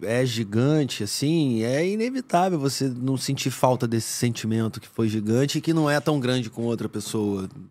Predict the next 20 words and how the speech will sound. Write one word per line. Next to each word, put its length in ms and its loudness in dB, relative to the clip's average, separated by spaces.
Você, 340 -6
é 60 2
um, 80 -2
é 360 -2
um 60 2
sentimento, 840 0
né? 80 0
Você 240 -4
sente, 560 0
não 160 0
é 180 2
o 60 4
que, 280 -2
nem 120 4
que 120 -2
você 240 2
pensa, 560 0
é 60 -2
o 60 -4
que 320 2